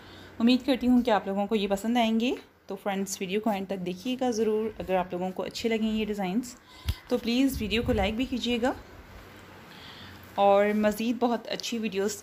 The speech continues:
देखने के लिए आप लोग हमारे channel को visit भी कर सकते हैं। इंशाल्लाह आपको हमारे channel पर बहुत ही ज़बरदस्त content मिलेगा देखने के लिए। और अगर आप लोग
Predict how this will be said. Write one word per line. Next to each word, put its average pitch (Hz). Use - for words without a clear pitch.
देखने 196
के 247
लिए 202
आप 185
लोग 180
हमारे 190
channel 185
को 254
visit 185
भी 180
कर 175
सकते 156
हैं। 170
इंशाल्लाह 233
आपको 226
हमारे 226
channel 202
पर 208
बहुत 202
ही 208
ज़बरदस्त 180
content 185
मिलेगा 202
देखने 185
के 220
लिए। 208
और 185
अगर 240
आप 180
लोग 180